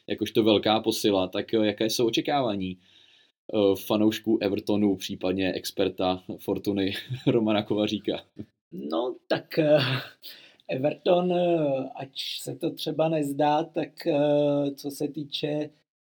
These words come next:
Speaker 2: eh, toho finančního zázemí, eh, je na tom velice dobře a ambice klubu, ač, eh, možná ostatní pochybujou, tak pokaždý je sen dostat se do pohárové Evropy, ne-li do, do první čtyřky.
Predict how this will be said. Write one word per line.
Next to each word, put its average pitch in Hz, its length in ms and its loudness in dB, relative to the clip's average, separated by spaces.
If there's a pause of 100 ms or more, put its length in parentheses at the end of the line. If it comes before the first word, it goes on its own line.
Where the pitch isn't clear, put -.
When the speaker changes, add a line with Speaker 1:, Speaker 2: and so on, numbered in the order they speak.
Speaker 2:
eh, 135 340 -2
toho 151 360 0
finančního 156 920 -4
zázemí, 151 840 -2 (560)
eh, 143 300 2
je 151 160 4
na 147 120 -2
tom 160 260 0
velice 147 440 4
dobře 147 760 2
a 143 360 4
ambice 151 640 0
klubu, 151 680 4
ač, - 200 -8 (1040)
eh, 135 760 -2
možná 135 540 -4
ostatní 143 500 -4
pochybujou, 147 640 4
tak 147 220 -4
pokaždý 139 580 0
je 147 120 4
sen 147 300 -4
dostat 139 400 -2
se 147 140 0
do 143 140 0
pohárové 139 720 2
Evropy, 139 460 0
ne-li 139 340 2
do, 143 400 2
do 143 120 0
první 139 380 -2
čtyřky. 143 600 -6